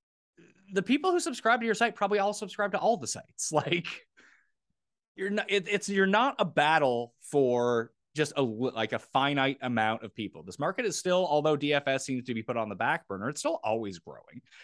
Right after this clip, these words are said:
and people are gonna pay for these subscriptions. Like, you don't need to box out everyone else. Like, what you can do working in conjunction with one other site might,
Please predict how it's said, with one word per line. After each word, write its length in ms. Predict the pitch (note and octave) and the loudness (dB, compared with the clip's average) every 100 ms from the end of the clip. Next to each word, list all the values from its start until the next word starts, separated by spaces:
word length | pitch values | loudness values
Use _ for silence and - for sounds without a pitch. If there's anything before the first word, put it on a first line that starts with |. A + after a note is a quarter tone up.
| - - | -20 -4
and 440 | C3+ C#3 C3 B2+ | 0 2 0 -2
people 220 | - D3+ A3+ | -4 -2 0
are 60 | |
gonna 180 | D#3+ G#3 | 0 -4
pay 240 | - A#2+ | -4 -6
for 140 | C#3+ C3 | -4 -4
these 160 | B2+ | -6
subscriptions. 520 | A#2+ G2 - B2+ A#2+ G2 | -6 -10 -6 -6 -6 -10
Like, 140 | G2 | -8
you 60 | C3+ | -4
don't 200 | F#3+ F#3+ | -4 -4
need 180 | G3 | -8
to 80 | G3+ | -8
box 460 | C3+ A#2+ C3 C#3 - - | -4 0 2 0 -6 -4
out 340 | B2+ G#2 G2+ - _ _ _ | -2 -2 -4 -14 _ _ _
everyone 480 | C3+ C#3 C3 A2+ G#2+ | -2 2 2 2 2
else. 300 | D3 D#3+ C#3 | 2 0 0
Like, 220 | C#3+ C#3 - | -2 -2 -4
what 220 | A2+ D3 - | -2 -2 -2
you 220 | C#3 D#3+ | -6 -6
can 240 | F#3 F3+ C#3+ | -2 -4 -2
do 340 | D3 D3 B2+ | 0 2 0
working 420 | A#2+ A2+ C3 C#3 | 0 -2 -2 -2
in 160 | B2+ A#2+ | -4 -4
conjunction 640 | B2 G#2+ A2 D#3 - A2 | -6 -4 -4 -4 -6 -6
with 160 | A2 A2 | -4 -6
one 200 | A#2 A#2 | -2 -2
other 300 | G#2 D#3 A#3+ | -2 -4 -4
site 320 | F#3+ G#2+ A#2+ - - - - | -4 -2 -2 -6 -18 -20 -2
might, 260 | C3 E3+ | 0 0